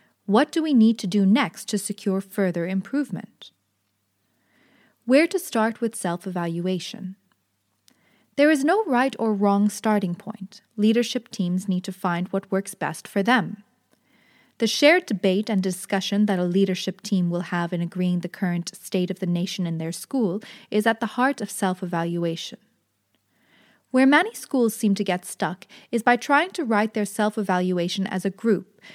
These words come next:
because the written product is merely a record of the discussions and debates you will have had as a team. Sharing the criteria upon which the international school and individual teachers are judged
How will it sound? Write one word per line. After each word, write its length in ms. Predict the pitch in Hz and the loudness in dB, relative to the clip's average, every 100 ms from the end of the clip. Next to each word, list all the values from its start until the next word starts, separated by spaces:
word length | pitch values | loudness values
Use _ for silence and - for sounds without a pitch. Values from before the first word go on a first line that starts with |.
| - - | -10 -4
because 260 | 220 214 | 0 2
the 100 | 226 | 2
written 280 | 226 294 285 | 0 -2 -6
product 400 | - 185 180 185 | -2 -2 -2 -4
is 140 | 185 | -2
merely 340 | 185 185 185 180 | 2 2 0 -2
a 60 | |
record 420 | 175 196 208 180 170 | 0 0 0 -4 -4
of 120 | - | -6
the 80 | 175 | -6
discussions 640 | 185 - 190 185 220 208 | -6 -6 -6 -2 0 2
and 140 | 214 196 | 2 0
debates 480 | 180 175 170 - | -2 -6 -6 -8
you 80 | 190 | -4
will 180 | 185 190 | -2 -2
have 120 | 185 | -4
had 300 | - 165 160 | -4 -4 -2
as 200 | 165 170 | -4 -6
a 20 | 180 - | -8 0
team. 400 | 247 170 180 208 _ _ _ _ _ _ _ _ - | 2 2 -2 -8 _ _ _ _ _ _ _ _ -10
Sharing 420 | - 254 254 226 | 2 4 6 4
the 80 | 202 | 2
criteria 720 | 208 196 - 269 285 175 170 | 0 -2 -4 -2 0 0 -2
upon 360 | 190 - 190 185 | -4 -2 2 2
which 220 | 185 - | 0 -2
the 120 | 185 | -2
international 540 | 175 190 175 - 185 | -2 -2 -2 -2 -4
school 400 | 170 - 202 185 | -4 -4 0 0
and 140 | 175 165 | 0 -2
individual 600 | 190 175 165 170 175 170 | -2 -2 -4 -6 -4 -6
teachers 420 | - 196 - 180 | -4 -6 -4 -4
are 120 | 165 | -4
judged 560 | 165 233 202 190 - | -2 0 0 -2 -12